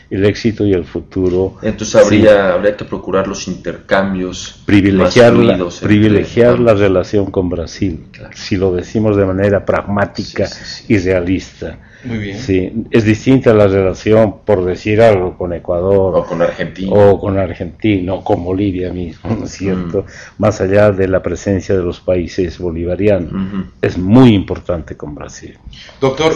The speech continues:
Speaker 3: yo
Speaker 1: Sí.
Speaker 3: quisiera, yo quisiera
Speaker 1: Sí.
Speaker 3: un poco que
Speaker 1: Sí.
Speaker 3: ahondáramos en ese punto.
Speaker 1: Sí.
Speaker 3: Este, tomando en cuenta dos, dos, este, argumentos. Recuerdo que, que alguna vez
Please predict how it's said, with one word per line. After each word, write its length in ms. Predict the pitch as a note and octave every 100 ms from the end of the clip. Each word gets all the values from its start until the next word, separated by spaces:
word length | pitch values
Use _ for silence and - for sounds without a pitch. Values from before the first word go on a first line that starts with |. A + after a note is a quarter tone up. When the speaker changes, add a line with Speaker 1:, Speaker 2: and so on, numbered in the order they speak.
| -
Speaker 3:
yo 100 | F3+
Speaker 1:
Sí. 40 | E3+
Speaker 3:
quisiera, 600 | D#3+ - F#3 F3 A#2 -
yo 220 | C3 D#3
quisiera 360 | D#3 - D#3 D#3
Speaker 1:
Sí. 40 |
Speaker 3:
un 80 | C#3+
poco 540 | D3 C#3+ - C#3 A2+ F#2+ - _ - - - _ _ -
que 400 | - G#2+ G#2 G#2+
Speaker 1:
Sí. 40 | G#2+
Speaker 3:
ahondáramos 520 | A2+ A#2+ C#3 C3+ -
en 80 | A#2+
ese 160 | B2 B2
punto. 420 | - G#2 F#2 D2 - _ _ -
Speaker 1:
Sí. 60 | - - - - -
Speaker 3:
Este, 920 | G#2+ G2+ - - G#2+ G#2 G#2 - - -
tomando 640 | - A#2+ C#3 C#3+ C3+ B2 A2+
en 140 | A2
cuenta 260 | A#2+ A2+ A#2+
dos, 600 | A2 G#2 - - - - -
dos, 300 | G#2+ G#2 A2
este, 480 | G2 - - F#2
argumentos. 720 | G#2 G2 G2 F#2 F2 - - _ _ - - - - - _
Recuerdo 720 | B2 C#3 C#3+ F#3 G3 G3 G3
que, 760 | - B2 A2+ A2 G#2 G2+ G2+ -
que 120 | A2
alguna 320 | A2 C3 D3 A#2+
vez 400 | A#2 - -